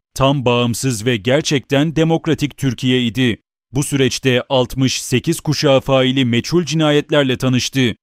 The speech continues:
İTÜ'lü Vedat Demircioğlu, Yıldız'dan Battal Mehetoğlu, İstanbul Üniversitesi Orman Fakültesinden Mehmet Cantekin ve Beyazıt Meydanı'nda sırtından vurularak katledilen ottülü Taylan Özgür.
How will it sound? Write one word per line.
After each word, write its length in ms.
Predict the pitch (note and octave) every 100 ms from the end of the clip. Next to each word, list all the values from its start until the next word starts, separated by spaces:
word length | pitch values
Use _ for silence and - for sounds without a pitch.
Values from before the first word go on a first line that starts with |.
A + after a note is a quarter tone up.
| _ _ -
İTÜ'lü 480 | C#3+ - C3+ B2+ G#2+
Vedat 420 | A#2 C3 B2 -
Demircioğlu, 840 | B2+ C3 G#2 C3 C3 A#2 A#2 G#2+ - -
Yıldız'dan 760 | A2 B2+ B2+ A2+ C3 C3+ D3
Battal 360 | C#3 C3+ D3 C3+
Mehetoğlu, 800 | B2+ A#2+ B2+ C3 B2+ B2 A2+ - _
İstanbul 560 | D3 B2 - C#3 C#3+ C3+
Üniversitesi 800 | C3 C3 B2+ - C3 - C3 B2+
Orman 360 | D3 B2+ B2 D#3
Fakültesinden 840 | E3 D3+ C#3 C#3 C3 C#3 B2+ C3 B2
Mehmet 480 | A#2 B2 B2+ B2+
Cantekin 680 | - C3 A#2 B2+ B2 B2 G#2+ - -
ve 240 | B2+ B2 F#2
Beyazıt 440 | A#2+ A#2+ C3 -
Meydanı'nda 600 | C#3+ B2+ B2+ B2+ B2 C3
sırtından 640 | - C3+ A#2 C3+ B2+ C#3 D#3
vurularak 480 | D3+ C#3 C3 B2 -
katledilen 640 | C#3 - C#3 C3 C3+ B2 C3
ottülü 520 | D3+ D#3 D3+ B2+ A#2
Taylan 400 | C3 B2+ C3+ D#3+
Özgür. 480 | C#3 F#2 B2+ A#2+